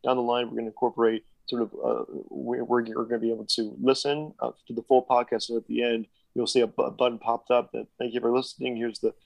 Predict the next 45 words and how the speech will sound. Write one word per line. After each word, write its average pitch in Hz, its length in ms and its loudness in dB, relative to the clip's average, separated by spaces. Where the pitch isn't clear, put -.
here's 127 180 2
the 127 120 0
N 123 80 2
F 117 100 -2
T. 127 180 -2
We 120 120 2
listen, 113 260 -4
we 120 100 -6
saw 123 200 0
you 117 200 4
listen 120 280 -2
to 117 80 -4
the 107 80 -6
full, - 340 -2
full 117 140 2
podcast, 117 540 2
uh, 110 320 -2
and 117 160 0
you're 117 100 2
gonna 117 120 -4
be 110 40 -6
able 113 100 -2
to - 80 -6
tweet 127 280 2
it - 60 0
out 117 120 4
and 110 100 -4
sort 117 160 0
of 113 80 0
share 120 200 0
it 117 120 -6
socially 117 480 -2
that 110 100 -8
you 110 140 -4
listen 113 260 -4
to 113 200 4
it, 110 120 4
uh, 110 60 2
and 110 120 0
sort 120 160 4
of, 113 120 -4
uh, 131 40 0
have 127 120 0
our 123 60 4
bonus 117 300 2